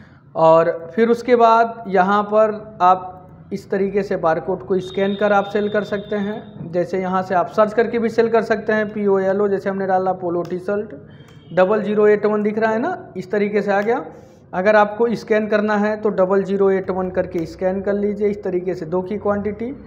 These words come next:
नौ दूनी अठारह सौ आ गया, दो हज़ार रुपये सामने वाले ने दिया। इंटर, इंटर, इंटर बटन को प्रेस करिए और अपना बिल निकाल लीजिए।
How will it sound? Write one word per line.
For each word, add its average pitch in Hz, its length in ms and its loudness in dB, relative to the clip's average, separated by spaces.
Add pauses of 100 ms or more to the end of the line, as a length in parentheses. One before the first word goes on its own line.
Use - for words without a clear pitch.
(420)
नौ 202 200 2
दूनी 226 220 0
अठारह 220 420 4
सौ 233 140 4
आ 226 140 8
गया, 233 200 6
दो 208 220 2
हज़ार 220 220 2
रुपये 214 260 -2
सामने 208 300 -2
वाले 202 220 0
ने 202 140 -2
दिया। 208 260 0
इंटर, 196 340 -2
इंटर, 190 260 -4
इंटर 180 220 -2
बटन 170 280 -6
को 170 140 -10
प्रेस 165 320 -8
करिए 175 200 -2
और 170 160 -2
अपना 143 260 -8
बिल 269 260 2 (400)
निकाल 190 380 0
लीजिए। 104 360 -10